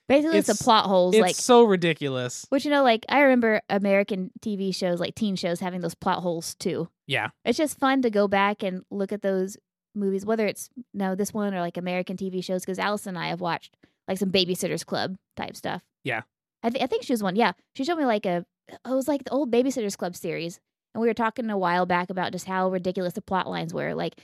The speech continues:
Speaker 1: whenever you're a kid, it's like, "Oh my God, the drama." But then you watch it as an adult and you're like, "That don't work that way."
Speaker 2: <laughs> Right.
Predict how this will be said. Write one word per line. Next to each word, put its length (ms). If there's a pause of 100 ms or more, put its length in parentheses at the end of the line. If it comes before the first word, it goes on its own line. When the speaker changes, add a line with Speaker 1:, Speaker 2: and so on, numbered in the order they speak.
(140)
Speaker 1:
whenever 240
you're 160
a 40
kid, 180
it's 100
like, 160
"Oh 160
my 160
God, 340 (240)
the 80
drama." 440
But 100
then 80
you 100
watch 280
it 60
as 160
an 60
adult 240
and 100
you're 120
like, 260 (1080)
"That 100
don't 160
work 220
that 200
way." 280 (160)
Speaker 2:
<laughs> 120 (600)
Right. 340